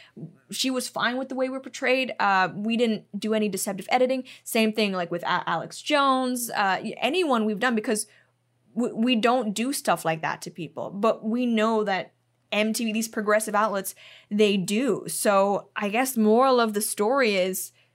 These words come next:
don't <laughs> trust the media. Um, apparently, I, I saw on Twitter, I think Nick's mom, um, it has mentioned she is considering legal action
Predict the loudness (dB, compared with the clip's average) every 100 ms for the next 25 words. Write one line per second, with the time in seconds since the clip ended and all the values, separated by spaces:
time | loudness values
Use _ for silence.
0 | _ -2 2 4 2 0 -4 -2 0 0
1 | -2 -8 -8 -6 -6 -6 -4 -4 -4 -10
2 | -10 0 2 2 -2 -4 0 2 2 2
3 | 0 0 0 -2 -2 0 2 2 -2 -2
4 | 0 0 -2 -4 -4 -6 -8 -4 -2 -2
5 | -4 -2 0 2 2 0 -6 -14 -16 -2
6 | 0 0 -2 -8 -8 -4 -2 0 -2 -2
7 | -4 -4 -4 -4 -2 -2 -2 -2 -2 -2
8 | -4 -4 -4 0 2 2 -2 -4 -6 -4
9 | -4 -6